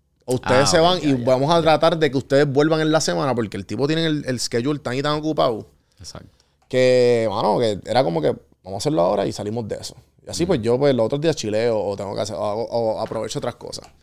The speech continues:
Speaker 1: Y eventualmente eso fue lo que hicimos. Eh, y, pues, aquí pueden ver,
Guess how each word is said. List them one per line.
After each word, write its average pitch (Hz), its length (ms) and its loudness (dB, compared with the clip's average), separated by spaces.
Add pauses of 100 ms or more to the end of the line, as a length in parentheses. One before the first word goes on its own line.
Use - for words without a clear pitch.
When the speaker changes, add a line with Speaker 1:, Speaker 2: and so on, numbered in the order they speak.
(480)
Speaker 1:
Y - 60 -2
eventualmente 170 400 2
eso 147 120 0
fue 151 120 2
lo 143 60 2
que 139 80 -2
hicimos. 98 300 -6 (560)
Eh, 110 840 0 (600)
y, 113 160 -2
pues, 113 260 2 (140)
aquí 113 240 2
pueden 165 280 2
ver, 123 280 2